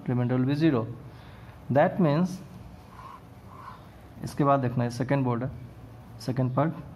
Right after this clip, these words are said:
this is the first part, now third board is here। So this implies एक्स क्यूब प्लस थर्टीन एक्स स्क्वायर प्लस थर्टी टू एक्स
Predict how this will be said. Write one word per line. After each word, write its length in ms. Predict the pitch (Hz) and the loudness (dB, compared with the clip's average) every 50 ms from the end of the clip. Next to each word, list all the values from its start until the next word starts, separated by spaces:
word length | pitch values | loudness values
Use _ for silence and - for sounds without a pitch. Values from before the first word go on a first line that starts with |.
| - 139 | -2 0
this 120 | 131 123 | 0 0
is 60 | 123 | 0
the 140 | 127 127 123 120 123 | 0 -2 -2 0 0
first 180 | 131 127 131 131 | 0 0 0 0
part, 140 | 156 165 175 175 - - - - - - - - - | 0 0 0 -4 -10 -14 -16 -16 -16 -18 -12 -4 -2
now 100 | 131 127 127 127 | -2 0 0 2
third 200 | 143 139 139 135 | 4 4 4 4
board 260 | 131 135 139 147 139 139 143 165 135 | 4 2 2 0 -2 -4 -6 -4 -4
is 140 | 117 117 123 | -2 0 0
here। 140 | 127 151 175 - - - - - - - - - - - - - - - - - - - - - - - | 0 0 -2 -6 -10 -12 -14 -16 -16 -18 -18 -18 -18 -18 -18 -18 -18 -18 -18 -18 -18 -20 -20 -18 -16 -10
So 180 | - - 160 160 160 160 160 - - - - - - - - - - - - - - - | 0 4 4 6 6 4 2 -2 -6 -12 -14 -16 -16 -16 -16 -16 -16 -16 -18 -14 -8 -4
this 180 | 139 135 123 143 | -4 -2 0 0
implies 500 | 151 135 - 160 156 139 131 135 - - - - - - - - - - - - - - - - - - - - - - - - - - - - - - - - - - - - - - | 0 0 2 2 2 2 2 0 -4 -8 -12 -14 -16 -18 -18 -18 -18 -18 -18 -18 -18 -16 -18 -18 -16 -18 -18 -18 -18 -18 -16 -16 -16 -16 -16 -16 -18 -18 -18 -18 -18 -18 -18 -14 -6 -2
एक्स 260 | 135 147 139 - - - - - | -2 -2 -2 -4 -8 -14 -14 -4
क्यूब 320 | - 190 185 190 190 185 - - | 2 4 4 4 4 2 -2 -2
प्लस 300 | - 147 135 143 147 139 - - - | 0 2 2 2 0 -2 -6 -10 -8
थर्टीन 540 | - - 139 135 139 135 160 160 170 175 180 - - - - - | -4 -2 -2 -2 0 4 4 6 6 6 4 0 -4 -8 -6 -4
एक्स 200 | 131 147 139 - - - 147 139 - | -4 -4 -4 -6 -8 -6 -6 -6 -6
स्क्वायर 380 | - - - 143 131 120 123 123 117 - - - - - - - - - - - - - | -8 -6 -2 -2 0 0 -2 -4 -8 -12 -16 -18 -18 -20 -20 -20 -20 -18 -18 -18 -10 -4
प्लस 360 | 127 127 131 135 151 151 - - - - - - - - - | -2 0 0 0 0 -2 -6 -10 -14 -16 -16 -18 -12 -6 -4
थर्टी 240 | 131 123 123 135 135 135 | -4 -2 -2 -2 -2 0
टू 120 | 151 160 151 | 2 2 2
एक्स 240 | 143 143 143 - | 2 -2 -4 -6